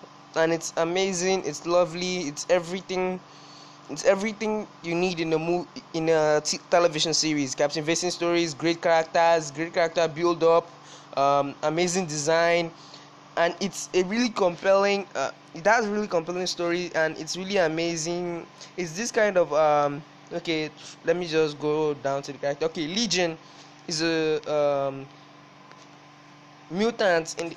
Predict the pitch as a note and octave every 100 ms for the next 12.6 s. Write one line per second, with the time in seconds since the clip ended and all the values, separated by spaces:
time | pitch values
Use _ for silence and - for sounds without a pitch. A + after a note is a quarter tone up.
0 | E3+ F3 G3 F3+ F3 E3+ C#3+ D3 D3 C#3+
1 | C#3+ C#3+ C#3+ C#3+ C#3 C3+ C3 C#3 - -
2 | - F3+ F3+ - D3 C#3+ C#3 - - -
3 | - - - D#3 D3+ D3 D#3 C#3+ E3 D3+
4 | D3 D3+ D3 C3+ C#3+ D#3+ C#3 C#3+ C3 A#2+
5 | - - - - - - - - - C#3+
6 | F#3 F3+ D#3 - E3 E3 D#3 D3+ C#3 D3
7 | D3+ C#3+ D3 C#3 B2+ C3+ C3+ D#3 D3+ D3+
8 | C#3 C#3+ C3+ C3 C3+ C#3 - - - -
9 | - - - D3 F#3 G3 F#3 E3+ F3 D3+
10 | D3 C#3+ D3 D#3+ D#3+ - - - D3 C3+
11 | A#2 B2 B2 A#2+ A#2+ B2+ - - - -
12 | - E3+ E3+ D#3+ D#3+